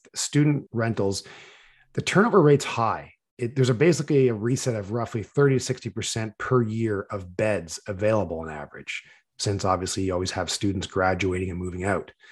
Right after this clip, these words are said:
Therefore, the rent gets to get reset to market rates more effectively than, say, a traditional multifamily residential property,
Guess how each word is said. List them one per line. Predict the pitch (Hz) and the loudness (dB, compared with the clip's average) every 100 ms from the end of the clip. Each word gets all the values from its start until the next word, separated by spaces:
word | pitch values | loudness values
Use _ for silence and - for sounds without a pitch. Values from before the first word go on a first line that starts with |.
| - - _ _ _ - | -20 -20 _ _ _ 2
Therefore, | 123 123 127 113 117 | 4 4 2 2 2
the | |
rent | 107 113 123 | 0 0 -2
gets | 117 110 - | -2 -4 -4
to | |
get | 104 107 101 | -6 -6 -4
reset | 120 - - 139 107 95 - _ _ - | -2 0 0 2 0 -2 -12 _ _ -10
to | 110 | -4
market | 113 113 117 123 | -2 0 -2 -4
rates | 107 104 - | -4 -4 -4
more | 113 104 | -2 -2
effectively | 95 - 180 143 110 90 90 107 - _ _ _ | -4 0 0 2 -2 -6 -6 -6 -8 _ _ _
than, | - 107 | -4 -2
say, | - 110 104 107 | 0 0 0 0
a | 95 | -2
traditional | 101 - 110 107 113 104 104 104 104 98 98 | -4 -2 -2 -2 -2 -2 0 0 -2 -4 -6
multifamily | 101 107 104 - 107 107 104 | -4 -4 -4 -6 -4 -2 -2
residential | 104 107 104 117 95 | 0 0 0 0 -2
property, | - 90 82 - - | -4 -4 -6 -8 -16